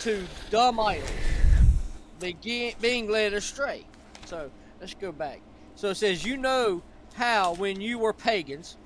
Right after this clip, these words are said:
when we wasn't Christians, when we was living in the world, when we was doing what we wanted to and not doing what God's called us to do, um, "you were led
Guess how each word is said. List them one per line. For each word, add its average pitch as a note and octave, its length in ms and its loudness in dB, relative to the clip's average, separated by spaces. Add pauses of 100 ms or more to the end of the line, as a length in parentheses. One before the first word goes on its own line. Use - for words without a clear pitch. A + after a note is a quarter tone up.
(180)
when E3 100 -2
we E3 80 -6
wasn't A3 320 0
Christians, D#3 380 -12
when D#3+ 120 -10
we D#3 60 -10
was D3+ 120 -10
living A#3+ 240 -2
in F#3 120 -8
the C#3+ 60 -10
world, C3+ 280 -10
when D#3+ 160 -12
we D#3 80 -12
was D3 140 -14 (500)
doing C4+ 260 6
what G#3+ 160 0
we A#3 140 2
wanted F#3+ 340 -2
to F3 240 -6
and E3+ 220 -10
not G#3+ 300 -4
doing G3 180 0
what - 160 -2
God's E3+ 300 -6
called B3 300 0
us D#3+ 120 -12
to D3 120 -14
do, C3 160 -16 (800)
um, D#3+ 320 -2 (1700)
"you G3+ 180 -6
were G#3+ 240 0
led B3+ 440 2